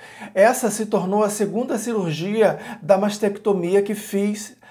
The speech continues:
a reparadora dessa primeira com hematomas roxo. A desgraçada da minha ex-psicopata simplesmente decidiu que ia me matar, verbalizando isso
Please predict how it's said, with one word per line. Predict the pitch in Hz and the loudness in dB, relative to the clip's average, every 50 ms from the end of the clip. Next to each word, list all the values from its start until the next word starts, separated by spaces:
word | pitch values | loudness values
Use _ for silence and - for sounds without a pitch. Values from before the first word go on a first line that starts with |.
| - - - | -20 -20 -6
a | - 160 | -2 0
reparadora | 170 196 202 202 202 190 190 185 185 165 165 175 180 196 202 196 | 2 2 2 4 4 4 4 4 2 2 0 0 0 2 0 0
dessa | 190 175 190 185 - 202 | 0 0 -2 -2 -2 -6
primeira | 202 202 202 196 180 180 185 196 196 | -4 -2 -2 -2 0 0 0 0 0
com | 196 190 196 | 0 -2 -2
hematomas | 196 185 185 185 190 - 180 180 190 208 208 202 - | 0 0 -2 -2 -2 -2 -4 -2 0 0 -2 -2 -4
roxo. | - 135 135 160 170 160 156 - - - 131 131 - _ _ - - - - - - - | -10 -8 -4 -4 -4 -4 -6 -8 -10 -12 -12 -14 -16 _ _ -20 -20 -16 -14 -14 -4 0
A | 185 | 0
desgraçada | 196 - 226 220 208 202 220 208 214 202 208 - 240 226 254 247 254 | 4 6 4 4 4 2 2 2 2 0 0 -2 0 0 2 2 2
da | 240 233 220 | 2 4 2
minha | 202 190 190 202 202 196 | 0 0 0 0 2 2
ex-psicopata | 180 190 214 202 - - - - - - - 170 165 - - 151 151 165 160 - 175 | 2 0 -2 -4 -8 -10 -14 -16 -16 -6 -4 -4 -4 -2 -2 -2 -2 -2 -2 -4 -8
simplesmente | 160 - - 247 247 254 233 220 190 185 196 208 208 208 - | -8 -6 -8 -8 -6 -4 -4 -4 -2 0 0 0 0 0 -2
decidiu | - 208 202 208 208 170 156 170 202 202 | -2 -2 -2 -2 -6 -6 -4 -2 -2 -2
que | 202 220 | -2 -2
ia | 202 185 180 185 196 202 | -4 -4 0 2 2 2
me | 208 202 | 2 2
matar, | 202 208 220 214 - - 151 120 113 - - _ - - - - - - | 2 0 -2 -4 -4 -4 -4 -4 -4 -10 -16 _ -20 -20 -20 -20 -16 -4
verbalizando | 156 226 196 202 196 214 202 202 196 180 156 175 196 208 214 202 196 180 | 0 2 2 4 4 4 4 4 2 0 0 0 0 2 2 0 0 0
isso | 170 170 185 214 208 208 - - 170 151 | 0 -2 -2 -4 -4 -6 -8 -8 -10 -10